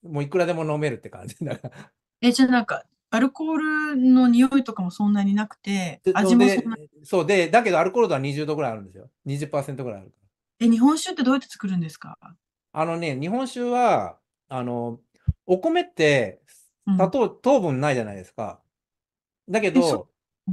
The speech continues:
Speaker 2: うん。
Speaker 1: ん、あの、お米を、
Speaker 2: うん。
Speaker 1: えっと、麹菌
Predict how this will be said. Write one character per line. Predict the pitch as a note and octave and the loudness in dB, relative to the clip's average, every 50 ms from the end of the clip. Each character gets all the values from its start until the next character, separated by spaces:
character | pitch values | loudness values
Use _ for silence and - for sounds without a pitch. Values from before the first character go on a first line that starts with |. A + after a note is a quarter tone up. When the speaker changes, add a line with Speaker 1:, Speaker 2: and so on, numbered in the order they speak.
| F3 F3 - _ _ _ _ _ _ _ _ _ _ _ _ _ _ - | -6 -6 -8 _ _ _ _ _ _ _ _ _ _ _ _ _ _ -20
Speaker 2:
う | C#3+ | -20
ん。 | D3+ D#3+ G3 F#3+ - F#3+ F3+ | -20 -20 -20 -20 -20 -18 -8
Speaker 1:
ん、 | E3+ | -6
あ | D#3+ D#3+ | -4 -2
の、 | D#3 D3 C#3+ C#3+ C#3+ C#3 C#3 C#3 C#3 _ _ - | 0 0 0 -2 -2 -2 -4 -6 -8 _ _ -10
お | E3+ E3+ | -8 -2
米 | - A#3 A#3+ B3 B3 | -2 0 0 2 2
を、 | B3 B3+ D4 C#4 G3 A#2+ F#2 - - _ _ _ _ _ _ _ _ _ - | 2 2 4 4 4 2 0 -4 -10 _ _ _ _ _ _ _ _ _ -2
Speaker 2:
う | G3+ | 0
ん。 | F#3+ | 0
Speaker 1:
え | F3 F3 | 0 0
っ | E3+ | -2
と、 | E3 B2 | -6 -8
麹 | - - A3+ A#3+ B3 A#3+ A3+ B3 A3+ | -2 0 2 2 2 2 0 -4 -4
菌 | - A#3+ A#3 A#3 A#3 A3+ A3 F#3 | -4 -2 -2 0 -2 -2 -4 -8